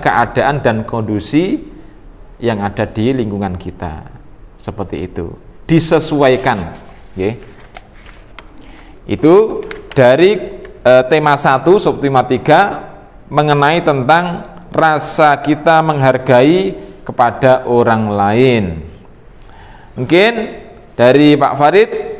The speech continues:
kita cukup sekian, sedikit kita sampaikan, semoga bermanfaat dan bisa menjadikan ilmu yang berguna bagi semuanya.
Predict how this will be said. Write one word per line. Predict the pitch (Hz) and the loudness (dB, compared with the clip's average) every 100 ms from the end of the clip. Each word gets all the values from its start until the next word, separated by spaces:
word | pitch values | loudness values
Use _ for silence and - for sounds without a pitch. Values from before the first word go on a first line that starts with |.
| - - | -16 -8
kita | 120 - 127 143 | -2 0 0 -4
cukup | 135 131 | -6 -6
sekian, | - 135 156 175 233 - - - - - | -8 0 2 4 0 -4 -12 -16 -20 -18
sedikit | - - 135 135 139 233 233 - - - | -14 -4 -2 0 0 0 -2 -16 -20 -8
kita | 123 120 | -4 0
sampaikan, | 117 127 123 127 123 175 175 | 2 0 2 0 2 0 0
semoga | 147 139 123 127 | -2 0 2 2
bermanfaat | - 117 117 110 104 120 113 117 - - - - - | 2 0 0 0 0 0 2 2 0 -14 -18 -20 -2
dan | 131 120 107 - | -2 0 -6 -4
bisa | 135 123 - 147 147 | -2 0 0 0 2
menjadikan | 143 120 117 113 113 123 117 | 0 0 0 0 0 0 0
ilmu | - 120 117 113 | 0 2 2 0
yang | 107 110 104 | 0 0 -2
berguna | 110 101 117 120 120 | -4 -4 -2 0 0
bagi | 117 101 120 139 143 - - - | 0 -2 2 0 0 -10 -20 -14
semuanya. | - 101 98 90 87 82 | -6 -4 -4 -6 -8 -10